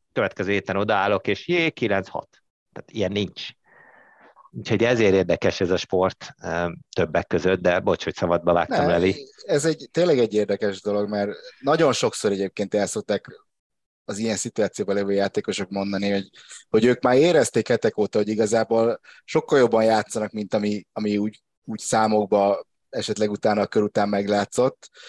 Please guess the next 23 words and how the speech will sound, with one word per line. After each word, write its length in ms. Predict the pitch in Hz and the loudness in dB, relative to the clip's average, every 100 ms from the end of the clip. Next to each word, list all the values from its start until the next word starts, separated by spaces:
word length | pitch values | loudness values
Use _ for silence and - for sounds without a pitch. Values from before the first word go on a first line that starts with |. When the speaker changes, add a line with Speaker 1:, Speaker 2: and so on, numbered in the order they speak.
| - - | -20 -10
Speaker 2:
Ö, 200 | 113 110 107 _ _ _ _ _ _ _ _ _ _ _ _ _ _ _ | -2 -2 -2 _ _ _ _ _ _ _ _ _ _ _ _ _ _ _
de 160 | 139 147 | 0 4
nem 180 | 135 | 4
állt 220 | 113 110 123 | 4 4 2
össze, 220 | - 117 | 2 0
nem 160 | 117 | 2
állt 200 | 107 107 | 2 0
össze, 200 | 139 - | -2 -2
és 120 | 117 - | -4 -4
akkor 180 | 117 | 2
egyszer 240 | 107 - 110 | 0 2 -2
csak 160 | 107 | -2
tényleg 460 | - 107 101 110 - | 0 0 2 -2 -6
nem 160 | - 110 | -8 -6
tudják 320 | - 107 104 | -4 0 0
megmondani 380 | 107 104 104 107 | 0 -2 -4 -2
ők 120 | 104 | -2
sem, 180 | - 101 | -2 -6
hogy 80 | 101 | -2
miért. 380 | 107 110 117 - - - - | 0 2 0 -6 -20 -20 -8
Ö, 300 | 104 90 92 - | -6 -6 -8 -14
megtalálják 760 | - 113 - 101 101 104 104 - | -4 -4 -2 0 4 4 2 0
a, 200 | 107 | 0